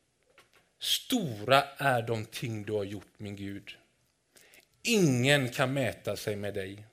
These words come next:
Gärna gör jag din vilja. Jag bär bud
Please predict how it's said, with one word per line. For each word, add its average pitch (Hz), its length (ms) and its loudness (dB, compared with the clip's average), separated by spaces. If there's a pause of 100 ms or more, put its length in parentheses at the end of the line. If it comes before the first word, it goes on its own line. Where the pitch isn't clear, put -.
(760)
Gärna 135 680 6
gör 139 280 4
jag 117 240 2
din 156 500 -2
vilja. 107 440 -2 (800)
Jag 147 220 8
bär 165 240 10
bud 185 340 0